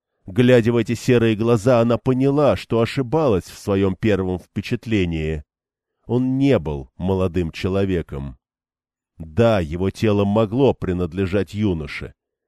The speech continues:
но эти глаза... Это были глаза старика. Он слегка наклонился вперед. Ее стражи последнего часа напряглись, заскрипела кожа. «Мы заключим мир»,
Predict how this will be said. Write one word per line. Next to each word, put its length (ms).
но 280
эти 240
глаза... 720
Это 280
были 280
глаза 420
старика. 760
Он 180
слегка 380
наклонился 640
вперед. 600
Ее 240
стражи 460
последнего 680
часа 360
напряглись, 800
заскрипела 720
кожа. 480
«Мы 280
заключим 760
мир», 480